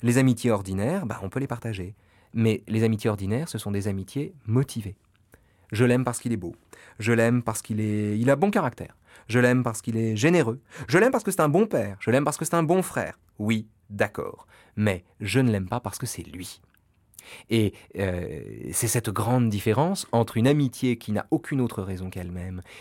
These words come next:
et une amitié qui se donne des motifs, euh,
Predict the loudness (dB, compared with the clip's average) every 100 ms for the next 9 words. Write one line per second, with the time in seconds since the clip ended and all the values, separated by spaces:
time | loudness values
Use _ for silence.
0 | -4 2 4 4 2 0 -2 -4 -4 -4
1 | 0 2 4 4 2 -4 -10 -6 -2 2
2 | 0 -2 -6 -8 -14 -20 -14 -4 -4